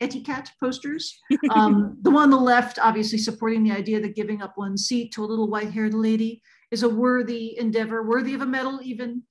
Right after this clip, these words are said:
Speaker 1: Um, and the one on the right reminding you to step lively when getting on and off the train. Again, both sentiments that we still need to remind people of today.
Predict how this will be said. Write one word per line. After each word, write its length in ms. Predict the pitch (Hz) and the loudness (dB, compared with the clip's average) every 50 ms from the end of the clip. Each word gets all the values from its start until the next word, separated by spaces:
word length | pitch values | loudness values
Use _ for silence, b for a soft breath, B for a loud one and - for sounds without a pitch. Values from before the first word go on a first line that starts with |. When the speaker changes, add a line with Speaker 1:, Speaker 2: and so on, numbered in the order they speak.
| b b b b b b - | b b b b b b -4
Speaker 1:
Um, 160 | 226 226 226 | -2 -2 0
and 80 | 277 262 | 2 2
the 60 | 277 | 2
one 160 | 262 277 277 277 | 2 2 2 0
on 80 | 269 | 0
the 100 | 254 247 | 0 -2
right 340 | 226 220 233 220 226 226 220 - - | -2 -2 -2 -2 -4 -4 -8 -12 -8
reminding 420 | 226 226 220 220 214 220 220 220 214 | -4 0 0 2 2 2 2 0 0
you 140 | 214 214 | -2 -2
to 100 | 214 202 | -6 -8
step 320 | 196 - - - 240 220 - 208 | -10 -12 -10 -8 -10 -8 -8 -8
lively 500 | 185 185 190 208 220 208 226 226 226 226 | -4 -2 -2 -2 -2 -2 -4 -4 -4 -2
when 180 | 220 220 220 | -2 -2 -2
getting 240 | 214 220 214 220 214 | -2 -4 -6 -6 -6
on 180 | 202 208 214 220 | -4 -4 -2 -4
and 100 | 214 214 | -4 -4
off 180 | 208 214 - | -6 -8 -8
the 80 | - 208 | -14 -16
train. 520 | - - 226 220 220 226 233 240 247 240 _ b b b b b b | -12 -8 -6 -4 -4 -4 -4 -4 -6 -8 _ b b b b b b
Again, 380 | 226 214 240 233 202 175 156 - - | -4 -2 -2 -2 -2 -4 -8 -8 -4
both 200 | 208 339 262 220 | -2 -2 -2 -2
sentiments 600 | - - 285 269 240 226 254 254 247 240 220 - | -4 -4 -2 -2 0 0 0 0 0 0 0 -2
that 100 | 226 190 | -6 -6
we 160 | 185 196 190 | -6 -6 -6
still 300 | 190 - - - 240 254 262 | -6 -8 -4 -2 -2 0 0
need 180 | 269 277 - | 0 -2 -2
to 80 | - 339 | -4 -6
remind 320 | 330 330 339 349 359 330 | -4 -2 0 0 0 0
people 240 | 254 285 226 240 254 | -2 -2 -2 -2 -4
of 140 | 247 240 247 | -4 -4 -4
today. 520 | - 262 214 220 214 226 311 311 - - | -6 -6 -4 -4 -2 -2 -2 -4 -6 -8